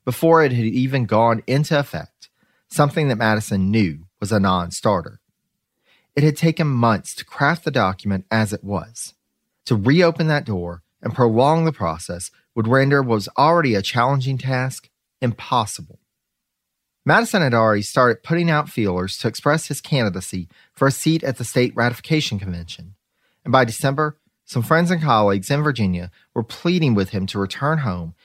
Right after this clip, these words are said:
in order to be on the ground to counter Henry and the Virginia Anti-Federalists. Madison, however, knew that there was a larger battle at play, so he remained in New York. This didn't mean that he didn't consider the views of certain prominent Virginians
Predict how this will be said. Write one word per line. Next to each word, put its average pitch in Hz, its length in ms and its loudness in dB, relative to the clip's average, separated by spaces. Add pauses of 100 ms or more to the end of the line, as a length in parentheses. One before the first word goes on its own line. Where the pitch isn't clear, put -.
(120)
in 143 100 0
order 143 220 4
to - 100 -12
be 110 220 -2
on 165 220 2
the 185 40 0
ground 92 460 -2 (240)
to - 100 -8
counter 147 460 0
Henry 151 540 -2 (200)
and 147 200 4
the 143 40 4
Virginia 113 420 2
Anti-Federalists. 101 1000 -4 (520)
Madison, 147 400 2
however, 90 500 -6 (260)
knew 135 200 4
that 160 160 0
there 135 100 2
was 117 140 -2
a 98 40 0
larger 135 360 2
battle 104 320 2
at 98 100 -6
play, 85 300 -10 (440)
so - 200 0
he 113 120 4
remained 110 600 0
in 117 80 -2
New 110 80 2
York. 87 420 -2 (680)
This 123 140 -2
didn't 180 240 2
mean 123 200 4
that 98 160 0
he 110 100 -8
didn't 147 300 -2
consider 131 400 -2
the 117 100 -4
views 110 340 -2
of 101 120 -8
certain 127 340 0
prominent 151 400 -2
Virginians 87 720 -8